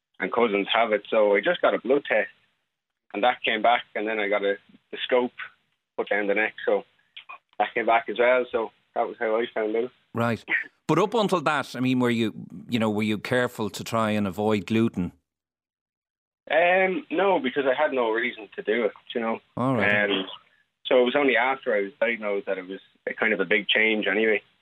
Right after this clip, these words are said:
Speaker 2: Right, you found a change when you avoided gluten?
Speaker 1: Yeah, well, it was, it was a big lifestyle change more than anything, and yeah, the symptoms did disappear as well.
Speaker 2: Yeah.
Speaker 1: Um,
Speaker 2: And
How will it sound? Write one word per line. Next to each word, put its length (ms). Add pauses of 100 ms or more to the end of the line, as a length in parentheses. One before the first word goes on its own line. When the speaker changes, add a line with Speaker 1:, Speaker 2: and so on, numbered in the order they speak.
Speaker 2:
Right, 280
you 60
found 360
a 40
change 400
when 100
you 100
avoided 340
gluten? 420 (1120)
Speaker 1:
Yeah, 120
well, 180
it 80
was, 160 (560)
it 60
was 100
a 40
big 280
lifestyle 560
change 340
more 180
than 100
anything, 360
and 280
yeah, 220
the 140
symptoms 420
did 220
disappear 540
as 100
well. 220 (400)
Speaker 2:
Yeah. 220 (920)
Speaker 1:
Um, 360
Speaker 2:
And 120